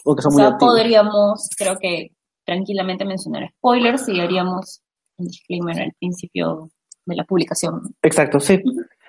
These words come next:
Speaker 1: Bueno, en película animada hay cinco nominados: The Boss Baby, The Breadwinner, Coco, Ferdinand y Loving Vincent.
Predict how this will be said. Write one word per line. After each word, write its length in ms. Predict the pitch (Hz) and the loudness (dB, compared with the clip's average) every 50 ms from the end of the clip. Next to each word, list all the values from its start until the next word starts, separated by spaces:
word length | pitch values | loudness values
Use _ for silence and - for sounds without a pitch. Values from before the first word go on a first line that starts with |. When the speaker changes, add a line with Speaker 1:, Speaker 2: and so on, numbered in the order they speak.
| - - - _ - - - - - _ | -20 -20 -20 _ -20 -20 -20 -20 -4 _
Speaker 1:
Bueno, 280 | 170 175 160 139 135 143 | 2 4 6 6 6 6
en 120 | 151 147 - | 4 4 2
película 320 | - 185 175 - - 262 277 | 2 4 4 6 6 6 6
animada 480 | 226 208 185 196 190 196 202 208 196 - | 6 6 4 6 6 6 6 6 4 4
hay 460 | 165 147 143 143 143 143 143 143 143 143 | 6 6 8 8 8 8 8 6 6 4
cinco 240 | - 170 165 190 196 | 2 2 4 6 6
nominados: 460 | 185 160 151 156 160 156 170 185 175 | 8 8 8 8 8 8 8 8 8
The 100 | 151 143 | 6 6
Boss 200 | 135 156 160 156 | 6 6 6 6
Baby, 280 | 175 202 208 214 226 214 | 6 6 6 6 6 4
The 120 | 170 143 | 4 6
Breadwinner, 600 | 131 147 151 151 - 175 190 175 190 190 185 190 | 6 6 6 6 4 2 4 6 6 6 4 4
Coco, 360 | - 170 175 165 170 175 175 | 4 4 4 6 4 4 2
Ferdinand 560 | 175 - - 180 185 185 185 190 196 190 - - | 2 4 4 4 4 4 2 0 0 0 -4 -4
y 100 | - 147 | 0 4
Loving 280 | 131 135 139 139 139 131 | 6 6 6 6 2 0
Vincent. 400 | 127 120 107 98 - 107 104 | -2 -4 -4 -6 -8 -12 -12